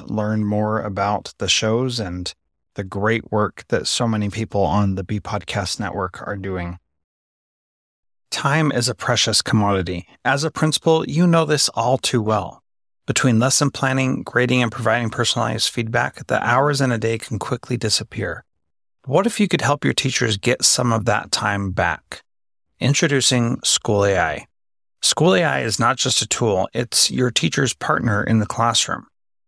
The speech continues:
Help your teachers save over ten hours a week on busy work, allowing them to focus on what they do best, teaching.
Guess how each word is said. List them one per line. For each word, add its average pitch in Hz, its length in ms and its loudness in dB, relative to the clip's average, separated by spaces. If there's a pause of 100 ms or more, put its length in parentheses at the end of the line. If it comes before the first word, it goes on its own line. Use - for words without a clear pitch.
(120)
Help - 240 -2
your 202 60 2
teachers 151 400 0
save 123 260 0
over 117 240 2
ten 147 380 0
hours 123 320 2
a 117 60 0
week 113 220 0
on 107 140 2
busy 104 260 2
work, 87 300 -4
allowing 113 400 2
them 123 220 4
to 117 40 0
focus 113 540 0
on 110 200 0
what 113 120 2
they 110 140 2
do 104 160 0
best, - 580 -2 (280)
teaching. - 420 0